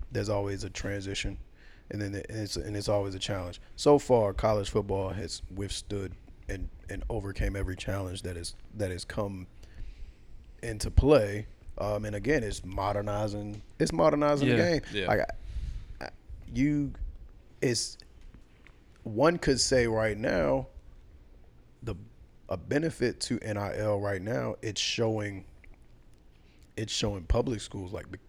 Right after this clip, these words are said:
Speaker 1: before these kids get to college, like, what is
Speaker 2: To
Speaker 1: more
Speaker 2: teach 'em.
Speaker 1: important to teach? Be-, because now if you're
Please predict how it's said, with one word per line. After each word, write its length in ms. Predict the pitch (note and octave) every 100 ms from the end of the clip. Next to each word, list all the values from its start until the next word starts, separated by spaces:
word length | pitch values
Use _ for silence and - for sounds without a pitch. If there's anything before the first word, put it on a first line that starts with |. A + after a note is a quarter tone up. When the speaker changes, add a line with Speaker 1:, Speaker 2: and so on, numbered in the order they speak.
| -
Speaker 1:
before 540 | F2+ - G2 B2+ C#3+
these 240 | A2 G2+ -
kids 300 | - F#2+ F2
get 160 | F#2
to 80 | F#2+
college, 340 | - F#2 F2
like, 180 | F#2+ F#2+ - - - - G2+ G2
what 380 | B2 C#3 C#3 -
is 180 | B2+ G#2
Speaker 2:
To 60 | B2+
Speaker 1:
more 200 | C3+ B2+
Speaker 2:
teach 80 | B2+
'em. 80 | A#2 B2
Speaker 1:
important 300 | C3 A2+ G#2+
to 120 | A#2
teach? 340 | A2 A#2 G2+ - - - A2+
Be-, 80 | A2+ - -
because 320 | A#2+ G#2+ A2
now 280 | A2+ B2 B2
if 100 | A2+
you're 340 | A#2 A2+ G#2